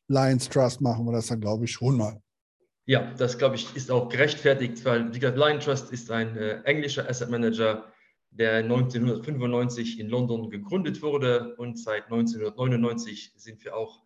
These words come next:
Speaker 2: an der Londoner Börse gelistet und sogar seit, äh, Juni zweitausendzwanzig, äh, Mitglied des futsi zweihundertfünfzig. Das heißt also eine, eine der zweihundertfünfzig größten,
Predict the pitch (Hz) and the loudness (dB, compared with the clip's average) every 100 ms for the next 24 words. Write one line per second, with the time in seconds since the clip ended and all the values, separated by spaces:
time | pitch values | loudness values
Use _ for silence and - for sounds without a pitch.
0 | _ _ _ _ _ 113 107 110 127 117 | _ _ _ _ _ -2 0 2 2 2
1 | 107 101 104 120 113 110 110 - - 117 | 2 0 -2 -2 -2 -4 -4 -4 -4 -4
2 | 113 - - 110 104 101 - 107 107 113 | -4 -8 -12 -10 -10 -12 -12 -8 -2 0
3 | 113 101 101 104 104 113 123 113 - 110 | 0 -2 -4 -6 -4 -2 -2 -2 -2 -4
4 | 107 104 104 101 - - 120 127 123 104 | -2 -4 -6 -10 -12 -8 -4 -4 -4 -8
5 | - _ _ _ _ - 113 117 117 113 | -10 _ _ _ _ -8 -2 0 0 -2
6 | 110 104 - 131 - - - 98 156 - | -4 -6 -8 -10 -8 -8 -6 -4 -4 -6
7 | - 117 117 110 - 110 107 - 104 104 | -4 -2 -2 -4 -4 -2 -2 -6 -6 -4
8 | 104 113 104 101 - _ _ _ 113 110 | -2 -2 -2 -4 -8 _ _ _ -4 -2
9 | 104 104 - - 120 113 113 127 123 104 | -2 -4 -4 -10 -4 -2 -2 -4 -4 -6
10 | - 113 117 113 104 95 98 | -6 0 0 0 -4 -4 -10